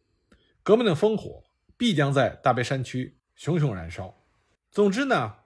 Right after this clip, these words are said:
大别山区所爆发的农民暴动，这毫无疑问是中国共产党领导下的农民暴动。但是呢，这个暴动仍然带有半自发的性质。根据很多当事人的回忆，我们可以看到，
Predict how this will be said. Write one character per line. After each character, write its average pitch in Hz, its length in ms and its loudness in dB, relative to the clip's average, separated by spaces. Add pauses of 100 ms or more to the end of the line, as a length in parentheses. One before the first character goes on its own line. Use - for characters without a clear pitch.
大 233 120 6
别 220 100 2
山 226 220 -4
区 208 420 -6
所 123 180 -6
爆 175 240 4
发 151 200 2
的 127 300 -4
农 123 80 -6
民 165 140 0
暴 147 200 2
动， 107 280 -8 (300)
这 262 120 0
毫 220 200 2
无 254 100 0
疑 143 160 -4
问 170 220 -4 (400)
是 190 160 -2
中 226 140 0
国 247 120 2
共 220 120 2
产 196 120 4
党 120 180 -2
领 113 140 -6
导 131 180 0
下 87 220 -8
的 73 100 -16 (100)
农 95 120 -12
民 104 140 -6
暴 104 120 -6
动。 85 160 -12 (1000)
但 269 180 4
是 196 140 2
呢， 120 220 -2 (260)
这 240 120 -8
个 208 60 4
暴 180 180 4
动 151 380 -4
仍 220 140 0
然 180 160 2
带 170 180 4
有 95 140 -4 (120)
半 165 160 2
自 156 160 -6
发 185 200 0
的 135 60 -6
性 90 200 -10
质。 - 100 -20 (600)
根 285 140 -2
据 277 80 4
很 107 200 -2
多 143 140 0
当 196 220 0
事 151 120 -6
人 110 80 -4
的 127 100 -4
回 85 200 -12
忆， 120 260 -12
我 - 80 -16
们 98 80 -10
可 - 120 -8
以 101 40 -6
看 87 260 -12
到， - 200 -18